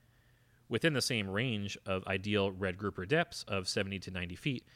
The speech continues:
anglers are reporting that mangrove and yellowtail snapper are responding well to heavy chumming and light tack-, light tackle tactics over limestone ledges, while over and around select artificial reefs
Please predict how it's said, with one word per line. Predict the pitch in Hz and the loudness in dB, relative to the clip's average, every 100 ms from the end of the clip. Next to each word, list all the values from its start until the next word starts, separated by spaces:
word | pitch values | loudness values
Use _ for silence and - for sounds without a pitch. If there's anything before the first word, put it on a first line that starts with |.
| - - 127 | -20 -6 -2
anglers | 160 202 185 | 2 2 2
are | 190 | 0
reporting | 185 - 110 113 | 0 2 0 0
that | 113 98 | -4 -2
mangrove | 104 139 139 143 | -2 2 2 2
and | 120 | 2
yellowtail | 98 104 - 87 | 0 0 -2 -6
snapper | - 107 131 98 | -6 -6 -4 -4
are | |
responding | 95 98 - 92 98 | -4 -6 -6 -6 -6
well | 90 87 95 | -6 -6 -6
to | 92 | -6
heavy | 107 135 | -4 -4
chumming | - 95 85 101 - - _ | -2 -4 -4 -10 -14 -20 _
and | 110 | -4
light | 104 143 - _ - _ | 0 0 -2 _ -20 _
tack-, | - 120 123 - 107 | 0 0 0 -6 -6
light | 107 - - _ - | -6 -6 -12 _ -2
tackle | 143 156 92 | 0 0 -4
tactics | - 85 - 107 - - - - - | -8 -10 -8 -10 -8 -12 -14 -20 -6
over | 107 113 | -2 -2
limestone | 98 98 104 - 98 95 | 0 0 -2 -4 -2 0
ledges, | 131 101 110 - - - - | 0 -2 -4 -8 -20 -12 -2
while | 117 - _ _ - | -2 -4 _ _ 0
over | 143 156 160 | 2 2 0
and | 113 | 0
around | 110 101 95 95 101 - | 0 0 0 0 -6 -8
select | - - 104 113 - | -6 -2 -2 -4 -4
artificial | 98 92 90 95 | -4 -4 -6 -8
reefs | 90 113 151 - - | -4 -4 0 -2 -2